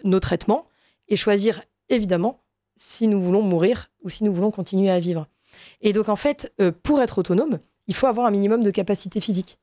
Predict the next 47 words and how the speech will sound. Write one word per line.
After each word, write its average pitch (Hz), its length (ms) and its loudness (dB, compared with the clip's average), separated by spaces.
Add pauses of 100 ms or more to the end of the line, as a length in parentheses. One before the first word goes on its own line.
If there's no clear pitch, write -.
(120)
puisqu'il 175 260 -8
faut 220 100 0
avoir 190 180 0
vraiment 165 200 -2
la 208 140 2
capacité 190 500 -2
de 202 80 0
choisir, 170 380 0
de 196 80 -2
dire : « 170 180 -8
Ça, 214 160 0
je 170 100 -2
veux, 165 280 0 (400)
et 202 80 0
je 180 100 0
vis 185 220 0
en 190 80 -2
conséquence », - 560 -4 (360)
ou, 196 180 2
euh, « 165 100 2
Ça, 226 140 2
je 180 100 0
ne 185 100 2
veux 165 140 0
pas », 240 260 0
ou « 190 60 -4
Ça, 208 160 0
je 175 100 -4
ne 165 80 -2
peux 202 140 -2
pas 202 100 0
vivre 190 180 0
en 190 60 0
conséquence ». - 460 -6 (400)
Et 214 80 2
donc, 285 240 -2
il 233 80 0
y 208 80 4
a 208 60 4
eu 220 40 2
une 220 100 2
espèce 220 340 0
de, 180 200 2
de, 160 380 0 (280)
de 175 140 2
mélange 220 560 2 (360)
conceptuel 226 720 0